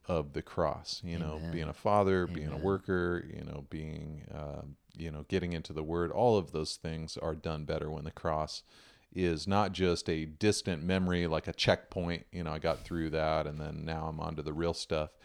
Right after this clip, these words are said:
Speaker 1: but where we're really applying the message of the cross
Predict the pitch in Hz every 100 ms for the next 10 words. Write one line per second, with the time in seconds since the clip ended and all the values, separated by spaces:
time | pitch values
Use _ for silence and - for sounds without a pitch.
0 | - - - - - 95 87 95 90 85
1 | 85 85 101 98 95 - - - 95 95
2 | 95 87 82 80 80 - 80 73 87 80
3 | 82 - 82 78 78 -